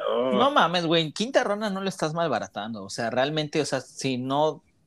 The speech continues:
Speaker 2: Yo sí lo tomaría por una quinta ronda, la neta, güey.
Speaker 1: ¿Por una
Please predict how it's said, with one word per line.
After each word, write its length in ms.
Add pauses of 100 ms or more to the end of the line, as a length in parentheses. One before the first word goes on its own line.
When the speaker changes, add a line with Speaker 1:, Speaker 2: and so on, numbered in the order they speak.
(960)
Speaker 2:
Yo 240
sí 160
lo 120
tomaría 360
por 160
una 140
quinta 300
ronda, 340
la 120
neta, 280
güey. 120
Speaker 1:
¿Por 760
una 80